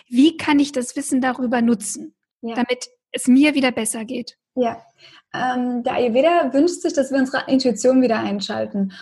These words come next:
Speaker 2: Und ganz automatisch, wenn jetzt aktuell draußen, ähm, eher der Herbst kommt, jetzt bei uns hier ist es sehr, äh, windig gewesen, stürmisch auch übers Wochenende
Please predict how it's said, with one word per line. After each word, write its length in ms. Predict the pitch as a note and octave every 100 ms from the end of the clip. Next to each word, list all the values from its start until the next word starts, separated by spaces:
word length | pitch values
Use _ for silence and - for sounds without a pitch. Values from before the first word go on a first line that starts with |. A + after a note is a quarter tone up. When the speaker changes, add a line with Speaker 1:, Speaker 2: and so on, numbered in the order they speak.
| -
Speaker 2:
Und 160 | A#3+ A3
ganz 200 | C4 F4
automatisch, 680 | D4 C4+ A#3 A#3+ D#4 D4 C4
wenn 80 |
jetzt 160 | A#3+ A3+
aktuell 400 | B3+ - - A#3+
draußen, 720 | A#3+ G#3 A#3+ D4+ E4+ E4 D#4 -
ähm, 340 | B3 A#3+ A#3+
eher 340 | - A#3 A3+ G#3+
der 140 | G#3
Herbst 360 | A#3+ F4 F4 -
kommt, 300 | D4+ D4 C4
jetzt 200 | A#3 -
bei 60 |
uns 200 | A#3 C4
hier 160 | C4+ B3+
ist 100 | A3+
es 160 | A3+
sehr, 320 | A3+ G#3 G3+ -
äh, 160 | G3+
windig 300 | C#4+ F#4+ F4
gewesen, 600 | E4 C#4 C#4+ C#4 C#4 C#4
stürmisch 380 | C#4 D4+ D4 D4
auch 140 | B3
übers 260 | B3+ A#3+ A#3
Wochenende 680 | A#3+ A#3+ A#3+ A3+ A#3 A#3 A3+